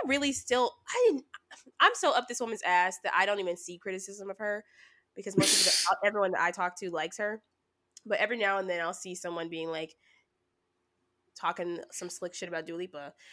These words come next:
Speaker 1: And I'm like, first of all, <laughs>
Speaker 2: I actively ignore it. I, you can't tell me anything about this
Speaker 1: Oh,
Speaker 2: girl.
Speaker 1: no.
Speaker 2: Like,
Speaker 1: They're
Speaker 2: you
Speaker 1: wrong.
Speaker 2: cannot, I can't,
Speaker 1: They're
Speaker 2: I don't
Speaker 1: wrong.
Speaker 2: even, I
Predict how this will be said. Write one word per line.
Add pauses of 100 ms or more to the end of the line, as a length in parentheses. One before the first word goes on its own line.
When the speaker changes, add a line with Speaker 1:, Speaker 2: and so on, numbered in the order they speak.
(260)
Speaker 1:
And
I'm
like,
first
of
all, (340)
<laughs>
Speaker 2:
I
actively
ignore
it. (140)
I,
you
can't
tell
me
anything
about
this
Speaker 1:
Oh,
Speaker 2:
girl.
Speaker 1:
no. (140)
Speaker 2:
Like,
Speaker 1:
They're
Speaker 2:
you
Speaker 1:
wrong.
Speaker 2:
cannot, (240)
I
can't, (180)
Speaker 1:
They're
Speaker 2:
I
don't
Speaker 1:
wrong.
Speaker 2:
even, (520)
I